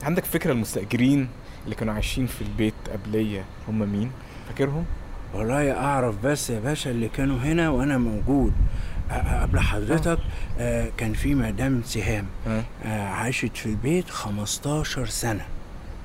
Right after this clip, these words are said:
Speaker 1: لوحدها؟
Speaker 2: أيوة يا باشا، مدام سهام ست كبيرة في السن.
Speaker 1: مم. طب ما كانش عندها ابن أو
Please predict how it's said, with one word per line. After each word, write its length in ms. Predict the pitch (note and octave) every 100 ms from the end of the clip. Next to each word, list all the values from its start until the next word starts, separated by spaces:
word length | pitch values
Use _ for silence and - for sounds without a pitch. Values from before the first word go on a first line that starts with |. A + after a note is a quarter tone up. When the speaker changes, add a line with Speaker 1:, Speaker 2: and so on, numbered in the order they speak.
| -
Speaker 1:
لوحدها؟ 400 | G#2+ G#2+ A#2+ E3+ - - - - - - - - -
Speaker 2:
أيوة 200 | E3 D3+
يا 100 | G2+
باشا، 500 | A2 C#3+ C3+ G2+ F#2 - - - - -
مدام 240 | A2+ D#3
سهام 360 | D3 A2 A#2+ D3
ست 300 | - C#3 A#2
كبيرة 240 | G#2 C#3+ C3
في 120 | -
السن. 400 | - - D#3 C3+ G2 - - A2+
Speaker 1:
مم. 260 | A2+ A2 G#2+ G2+ G2 - - - -
طب 100 | A#2+
ما 60 |
كانش 260 | A#2 D#3+ -
عندها 640 | C#3+ C#3+ D3 D3 A#2 -
ابن 280 | C3 B2+ B2
أو 400 | A#2 G2+ G#2+ G3+